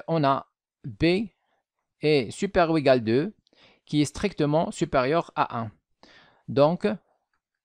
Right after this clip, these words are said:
b est en fait différent de un.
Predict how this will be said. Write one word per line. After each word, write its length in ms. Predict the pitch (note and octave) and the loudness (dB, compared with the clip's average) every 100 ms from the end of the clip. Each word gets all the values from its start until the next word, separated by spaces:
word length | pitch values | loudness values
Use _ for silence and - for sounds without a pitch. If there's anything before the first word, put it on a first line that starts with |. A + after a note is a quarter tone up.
| _ _ _ _ _ _ - | _ _ _ _ _ _ -16
b 200 | B2 A2 | -6 2
est 360 | D#3+ F3+ - D3+ | 2 2 -4 -2
en 160 | D#3+ | -2
fait 500 | D3+ C3+ D#3 - G3 - | 2 2 2 0 -4 -6
différent 680 | A2 E3+ F3 D#3+ B2+ D3+ - | -6 -4 0 0 0 -2 -4
de 220 | A#2+ C3 - | -2 -2 0
un. 180 | G#2+ | -6